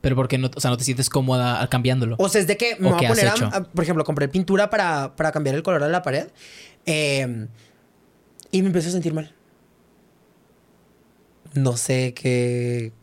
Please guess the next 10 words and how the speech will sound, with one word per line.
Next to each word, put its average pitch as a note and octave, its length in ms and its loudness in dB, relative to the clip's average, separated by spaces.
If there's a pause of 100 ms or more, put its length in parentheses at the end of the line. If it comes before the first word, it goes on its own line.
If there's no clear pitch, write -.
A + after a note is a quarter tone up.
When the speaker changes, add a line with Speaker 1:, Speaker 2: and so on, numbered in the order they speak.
(120)
Speaker 2:
fuerza C#3 640 0
no A#2+ 160 -4
quiera C3 260 -2
que B2+ 300 -2
cierre B2 260 -2
Speaker 1:
Ujú. B2 100 -2
Speaker 2:
ese - 80 -4
ciclo, C#3+ 320 -4 (500)
pero B2+ 160 0
total. B2 300 -2